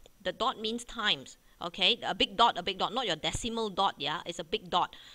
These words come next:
So, uh, I, I don't like it because, um, it can be confusing to students. So I put a bracket. It's the same thing, yeah? I put a bracket. So this means it's four to the power of x plus one, right? Because it's same base. So the reason why I break this up is so that I can further break this up.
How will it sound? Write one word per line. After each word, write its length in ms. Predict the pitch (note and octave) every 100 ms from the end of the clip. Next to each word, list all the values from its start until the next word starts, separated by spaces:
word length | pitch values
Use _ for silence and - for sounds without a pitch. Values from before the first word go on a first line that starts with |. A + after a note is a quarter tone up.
| -
So, 240 | - G#3
uh, 260 | - E3+ D#3+
I, 180 | F#3 E3+ -
I 100 | F#3+
don't 200 | A#3 A3+
like 240 | G#3 B3+
it 160 | B3+ F3+
because, 320 | E3 G#3+ G3+
um, 220 | F3+ E3 D#3
it 120 | F#3+
can 160 | - F#3
be 80 | E3
confusing 520 | E3 E3+ G3+ G3+ A3+
to 100 | F#3+
students. 440 | - F3+ F3 A#3
So 60 | A3+
I 100 | F#3+
put 160 | A#3+ A3+
a 40 |
bracket. 400 | - D3 - E3 - _ _ - -
It's 140 | F3+
the 60 | G3
same 260 | A#3 B3+ B3+
thing, 240 | B3 F3
yeah? 180 | D#3 C4
I 60 | F#3
put 160 | A#3+
a 60 | G3
bracket. 360 | D3 - G#3+
So 220 | - B3+ A#3+
this 260 | B3+ F4+
means 320 | B3+ C#4 D#4+
it's 240 | - F#3+ -
four 380 | - A#3+ A#3+ B3+
to 100 | A3
the 80 |
power 220 | G3+ F#3+ G3
of 140 | -
x 240 | G3 -
plus 260 | - E3+ -
one, 320 | F3 E3+ E3+
right? 240 | C#3 D4 A#3+
Because 220 | A3+ B3
it's 120 | G#3+
same 340 | - A#3+ A#3+
base. 420 | F#3+ G#3+ G#3+ B2 - - - -
So 240 | - G3+
the 100 | F3+
reason 360 | F3+ C4 D4+ C#4+
why 120 | B3+
I 140 | F3
break 240 | E3 G3+ -
this 180 | G#3+ G#3+
up 140 | A3
is 100 | F#3
so 140 | -
that 140 | F#3 F3
I 80 | E3+
can 180 | F#3 D#3+
further 560 | - - B3 C4 D4+
break 380 | C4 F3 B3 G3+
this 160 | G#3+ A3+
up. 180 | F#3+